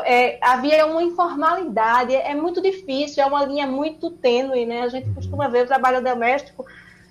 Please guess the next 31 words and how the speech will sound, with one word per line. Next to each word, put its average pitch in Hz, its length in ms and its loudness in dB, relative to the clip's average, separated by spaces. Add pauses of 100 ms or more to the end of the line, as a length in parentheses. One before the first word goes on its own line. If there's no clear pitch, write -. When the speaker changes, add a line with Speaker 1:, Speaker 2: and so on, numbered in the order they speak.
(140)
Speaker 1:
ah, 339 260 4
vai 359 160 4
tirar 320 240 4
férias? 311 720 4 (100)
Divide 370 320 0
em 330 380 -4
cinco, 311 580 -2
em 285 120 -8
cinco 311 280 -6
frações. 294 640 -2
Não, 381 180 0
não 427 220 0
pode, 294 420 6
a 277 80 6
lei 294 160 4
não 320 120 0
autoriza, 269 840 0
mas 294 240 -2
é 359 80 2
como 370 380 -2
se 392 180 -4
tudo 427 540 -6
fosse 339 260 -4
permitido. 294 800 -6 (840)
E 311 100 0
Speaker 2:
E 302 60 0
Speaker 1:
não, 320 460 0
nem 330 280 2
tudo 330 240 0
é 269 60 0
permitido. 220 680 -6